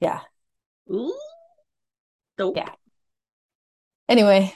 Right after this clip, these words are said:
Speaker 1: back to, back to salmonella. Um, <laughs> it is one of the most common causes of, like, foodborne disease in humans. And then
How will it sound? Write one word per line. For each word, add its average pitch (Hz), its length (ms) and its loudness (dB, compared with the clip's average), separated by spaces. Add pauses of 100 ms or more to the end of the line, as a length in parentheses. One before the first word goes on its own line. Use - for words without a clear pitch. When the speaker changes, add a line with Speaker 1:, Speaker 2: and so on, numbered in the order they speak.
Speaker 1:
back 202 320 2
to, 190 420 0
back 202 240 -2
to 214 80 -4
salmonella. 170 760 -2
Um, 330 320 4
<laughs> - 0 -
it 269 480 2
is 269 160 0
one 269 160 0
of - 60 -2
the 285 80 0
most 247 320 -4
common 190 340 -10
causes 180 560 -4 (340)
of, 190 180 0
like, 156 260 2 (140)
foodborne 180 440 -2
disease 170 380 -4
in 165 80 -4
humans. 294 600 2 (580)
And 220 160 2
then 208 520 0